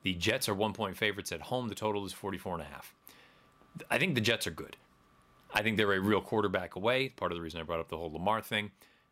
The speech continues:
The Lions. I think the Lions are good. Kind of a trendy sleeper pick coming into the season. Had a, that rough patch there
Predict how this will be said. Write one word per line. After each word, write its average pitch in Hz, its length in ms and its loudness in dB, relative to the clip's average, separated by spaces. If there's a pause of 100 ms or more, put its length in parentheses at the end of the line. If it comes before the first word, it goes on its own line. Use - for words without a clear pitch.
The - 80 -4
Lions. 127 540 -2 (160)
I 98 80 -2
think 110 100 -2
the 107 80 2
Lions 113 380 -2
are 73 60 -14
good. - 120 -18 (1300)
Kind 92 140 0
of 85 40 -4
a 85 60 -2
trendy 107 500 0
sleeper 113 360 -2
pick 117 200 -2
coming 113 220 0
into 113 160 0
the 104 80 -8
season. 139 680 -2
Had 110 240 -2
a, 104 360 -2
that 110 260 -4
rough 123 240 0
patch 117 400 -6
there 110 280 -2